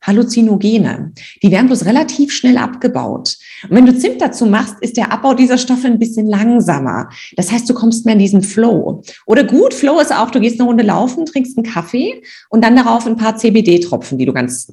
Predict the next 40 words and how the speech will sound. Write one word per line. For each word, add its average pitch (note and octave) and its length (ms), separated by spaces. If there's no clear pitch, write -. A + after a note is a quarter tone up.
offiziell B2+ 460
bekommen F#3+ 340
kannst. D#3 480
Da G#3 60
kommst A3+ 260
du - 80
auch B3 220
in F#3+ 80
den D3 100
Flow. D3+ 220
Und C#3+ 80
ich E3+ 100
finde, A#3+ 220
wenn G3+ 80
du G3+ 60
in F#3 60
diesem D#3+ 220
Flow - 300
bist - 340
und F3 120
wenn F3 120
der E3+ 100
Montag, F#3 880
egal A3+ 340
in B3 160
welcher C#4 280
Tageszeit, A3 540
mit F3+ 140
so G3 140
einem F#3+ 120
Flow A3+ 520
startet, G3+ 680
irgendwo G3+ 640
am G3+ 220
Tag G#3 240
so - 100
ein F#3 60
Flow F#3+ 180
drin G3+ 240
ist, F#3 400